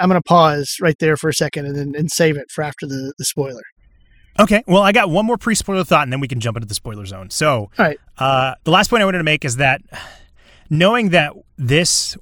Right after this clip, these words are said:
Speaker 2: What If is one of Chadwick Boseman's last performances
Speaker 1: Mm-hmm.
Speaker 2: really makes this episode all that much more bittersweet
Speaker 1: Yeah.
Speaker 2: because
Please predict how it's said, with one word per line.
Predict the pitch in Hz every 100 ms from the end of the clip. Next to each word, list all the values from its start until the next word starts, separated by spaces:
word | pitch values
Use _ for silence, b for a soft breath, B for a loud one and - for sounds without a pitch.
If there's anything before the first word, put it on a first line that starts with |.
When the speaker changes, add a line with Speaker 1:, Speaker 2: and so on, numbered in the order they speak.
| _
Speaker 2:
What | 131 156 131
If | 143 151 -
is | 131 117
one | 135
of | 127
Chadwick | - 127 123 123
Boseman's | 117 123 127 120 120
last | 110 110
performances | 131 123 123 131 165 165 156 - b
Speaker 1:
Mm-hmm. | 202 151 160 151
Speaker 2:
really | 180 185 160
makes | 139 131 120 - 127
this | 127 117
episode | 120 120 131 123
all | 131 131
that | 131
much | 127 -
more | 117 120 117 117 110 131
bittersweet | 98 131 117 - 104 -
Speaker 1:
Yeah. | - - -
Speaker 2:
because | 120 - - 117 117 117 104 -